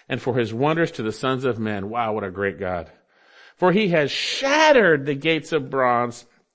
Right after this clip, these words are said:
and cut bars of iron asunder." You know, if you're in a prison cell, you can't get out. It's iron bars. You're not getting out.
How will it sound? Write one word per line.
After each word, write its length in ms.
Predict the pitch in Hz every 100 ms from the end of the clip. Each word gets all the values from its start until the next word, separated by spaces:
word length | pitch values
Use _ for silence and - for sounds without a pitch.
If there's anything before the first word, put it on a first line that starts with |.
| _ _ _ _ -
and 200 | 120 90
cut 400 | - 185 - 113
bars 420 | 127 131 135 135
of 120 | 101 -
iron 320 | 110 117 117
asunder." 500 | 104 - 107 98 78 - _ _ _ _ _ _ _ -
You 80 | 226
know, 120 | 208
if 100 | 202
you're 220 | 240 302
in 120 | 220
a 80 | 151
prison 440 | 117 - 165 170 160
cell, 440 | - 170 165 156 - 320
you 60 |
can't 340 | 247 - 95 87
get 200 | 101 92
out. 440 | 90 92 - - - _ _ _ _ _ -
It's 200 | 277 -
iron 400 | 143 156 165 175
bars. 640 | 185 220 226 214 123 - -
You're 160 | 143 226
not 200 | 294 285
getting 220 | 269 240
out. 480 | 262 302 269 -